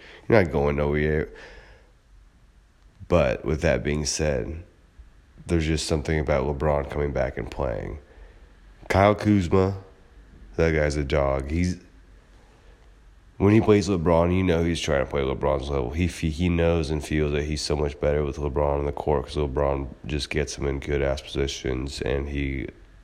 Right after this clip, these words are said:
um, makes the most out of all his touches.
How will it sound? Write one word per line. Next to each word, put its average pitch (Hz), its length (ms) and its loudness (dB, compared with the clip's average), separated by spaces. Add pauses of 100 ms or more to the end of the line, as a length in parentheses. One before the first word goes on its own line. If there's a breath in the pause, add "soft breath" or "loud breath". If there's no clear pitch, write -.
(140)
um, - 520 -6 (460)
makes 90 220 2
the 78 100 -2
most 80 400 2
out 73 160 2
of 71 260 -4 (1000 loud breath)
all 80 240 4
his 69 160 -2
touches. - 720 -4